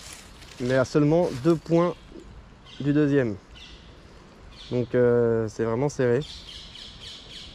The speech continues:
Et, euh, pour la dernière heure, euh, comment dire, euh, on peut plus voir les classements en direct en fin de compte.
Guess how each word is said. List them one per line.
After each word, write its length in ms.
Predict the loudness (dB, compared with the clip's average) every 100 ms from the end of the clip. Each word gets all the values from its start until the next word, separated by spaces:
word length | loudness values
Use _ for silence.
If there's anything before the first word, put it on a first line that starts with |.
| -20 -18 -6
Et, 120 | 0
euh, 220 | 2 2 0
pour 160 | 0
la 80 | 2
dernière 320 | 2 4 4
heure, 300 | 4 4 2
euh, 260 | 2 0 -2 -4 -8 -12 -14 -8
comment 200 | -2 0 0
dire, 260 | 0 0
euh, 180 | 0 -4 -6 -8 -14 -20 -20 -20 -20 -20 -20 -20 -20 -20 -20 -20 -14 -8
on 40 |
peut 120 | -4
plus 100 | 0
voir 140 | 2 4
les 80 | 2
classements 320 | 0 0 0
en 40 |
direct 280 | 2 0 0
en 60 | -2
fin 120 | -4
de 60 |
compte. 240 | -2 -4